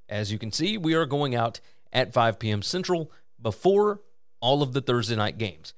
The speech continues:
So I'm not gonna talk much about the Backyard Brawl. Already done that. We did that on the show the other day.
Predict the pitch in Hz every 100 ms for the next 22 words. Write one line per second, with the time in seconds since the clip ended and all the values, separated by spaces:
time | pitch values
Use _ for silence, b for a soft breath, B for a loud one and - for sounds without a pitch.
0 | - - - 113 101 139 151 156 143 139
1 | 135 131 127 131 107 120 - 107 104 175
2 | 160 160 139 - - - - 110 101 113
3 | 107 147 147 - - - 113 110 107 107
4 | 98 95 123 120 117 113 117 143 131